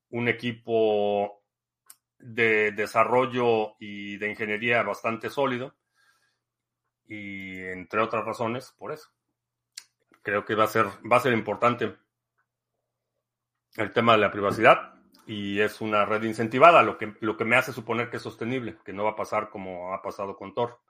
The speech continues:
que pones un nodo, este, y sí, te gusta poner el nodo, este, tener operar, eh, operar tu propio nodo de Tor,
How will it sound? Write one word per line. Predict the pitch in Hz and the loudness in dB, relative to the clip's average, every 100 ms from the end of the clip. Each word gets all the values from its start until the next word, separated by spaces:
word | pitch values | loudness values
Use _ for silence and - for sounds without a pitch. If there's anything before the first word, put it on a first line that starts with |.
| _ _ _ _ _ _ _ _ _ - | _ _ _ _ _ _ _ _ _ -14
que | 92 92 - | -12 -12 -6
pones | 110 110 117 | -2 -2 0
un | 127 | 6
nodo, | 127 131 131 131 127 113 | 8 8 8 8 6 4
este, | 92 - 95 | -2 -12 -16
y | |
sí, | 90 120 120 117 | -10 -4 -4 -4
te | 104 | -8
gusta | 95 110 110 - | -10 -8 -8 -8
poner | 95 104 | -6 -4
el | 107 110 | -2 2
nodo, | 131 131 123 110 | 2 4 2 0
este, | 101 98 92 90 _ 90 90 - _ _ _ | -4 -12 -16 -18 _ -16 -16 -18 _ _ _
tener | 110 113 117 | -2 0 2
operar, | 113 113 117 113 - | 4 6 6 4 -6
eh, | 104 98 98 | -10 -8 -8
operar | 104 - 113 120 | -8 2 6 6
tu | 110 | 4
propio | 117 113 110 | -4 -2 0
nodo | 117 120 | 2 2
de | 117 | 4
Tor, | 131 131 | 6 6